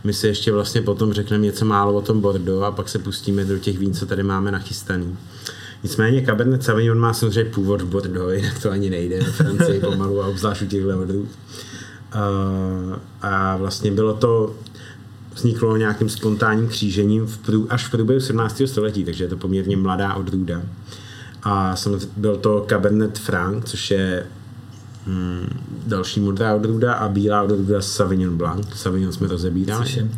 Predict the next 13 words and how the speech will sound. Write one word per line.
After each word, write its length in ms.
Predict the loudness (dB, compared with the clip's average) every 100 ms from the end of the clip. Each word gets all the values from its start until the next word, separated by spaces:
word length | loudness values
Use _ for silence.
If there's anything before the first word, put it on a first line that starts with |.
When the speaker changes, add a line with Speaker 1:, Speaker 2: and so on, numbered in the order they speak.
| -4
Speaker 2:
je 60 | 0
hrozně 280 | 2 4 4
zajímavý, 440 | 4 4 4 4
že 260 | 2 0 -2 -4
prostě 340 | -2 -2 0
Cabernet 520 | 0 0 2 2 2 2
Sauvignon 680 | 0 2 4 4 2 2
je 600 | 2 4 2 2 0 -2 -8 -14 -14 -16 -16 -16 -16 -16 -16 -8 -6
asi 300 | -2 0 0
prostě 480 | 0 -2 0 0
největší 760 | 2 2 2 2 0 0 2 2
modrá 500 | 2 2 2 2 0
odrůda 640 | 0 0 2 2 2 0